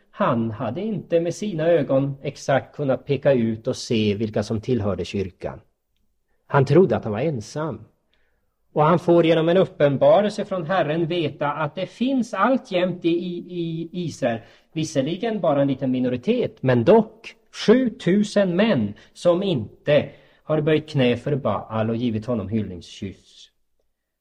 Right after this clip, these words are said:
Om detta läser vi Romarbrevet elva, två till fyra och första Konungaboken nitton, åtta till arton.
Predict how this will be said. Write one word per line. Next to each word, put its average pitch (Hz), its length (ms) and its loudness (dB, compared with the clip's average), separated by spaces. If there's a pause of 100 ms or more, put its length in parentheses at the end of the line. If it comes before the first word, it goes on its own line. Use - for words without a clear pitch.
(220)
Om 127 140 -6
detta 139 240 2
läser 117 320 2
vi 123 120 -4
Romarbrevet 135 560 0
elva, 156 420 2
två 151 280 -4
till 151 160 -6
fyra 156 420 2
och 147 160 -6
första 151 300 0
Konungaboken 127 800 0
nitton, 110 540 -2
åtta 110 360 -2
till - 200 -10
arton. - 640 -6